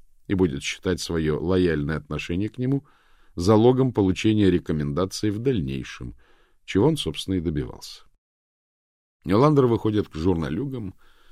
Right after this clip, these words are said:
только и ждущим, что вот-вот какой-нибудь спящий субъект вывалится из окна. Он сам предложил вместо пресс-конференции провести как бы неформальную встречу, ибо здесь, во дворе управления,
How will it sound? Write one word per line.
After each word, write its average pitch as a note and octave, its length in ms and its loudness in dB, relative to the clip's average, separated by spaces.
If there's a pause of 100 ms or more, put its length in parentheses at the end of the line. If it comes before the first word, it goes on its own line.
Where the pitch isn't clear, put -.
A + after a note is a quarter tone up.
(240)
только A#2 300 4
и A2 60 10
ждущим, G2 540 2
что - 180 -4
вот-вот E2 400 0
какой-нибудь D#2+ 540 -4
спящий - 580 2
субъект D#2 580 -2
вывалится D2 560 -2
из C2 160 -8
окна. B1+ 380 -10 (440)
Он B2 140 2
сам A#2 280 4
предложил F2+ 420 2
вместо D#2 340 -4
пресс-конференции E2+ 840 -4
провести E2 480 -4
как E2 180 -4
бы E2 100 -4
неформальную F2+ 720 -2
встречу, - 520 -4
ибо C#2+ 340 -6
здесь, F#2 480 -6
во E2 100 -8
дворе E2 260 0
управления, D#2+ 720 -2